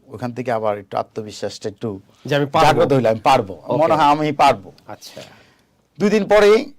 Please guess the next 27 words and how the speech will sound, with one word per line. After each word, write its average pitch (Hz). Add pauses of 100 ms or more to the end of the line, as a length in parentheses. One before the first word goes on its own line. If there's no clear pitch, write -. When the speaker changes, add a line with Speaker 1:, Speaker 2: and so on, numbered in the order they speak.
(280)
Speaker 1:
পুলিশ 175
অফিসার 147
একটা 143
কল 123
দিছে, 147 (840)
এটা 107
হইলো 120
আপনার 113
নস্টান 117
অ্যাভিনিউ। 85 (240)
Speaker 2:
ওকে। -
Speaker 1:
দেওয়ার 123
পর 127
বলতেছে, 123
"এই 123
মিস্টার 123
এমদাদ, 131 (800)
I 117
needed 120
some 117
repair 117
job 107 (120)
for 101
my 98 (680)
building, 92 (920)
হোজি 120
স্ট্রিট।" -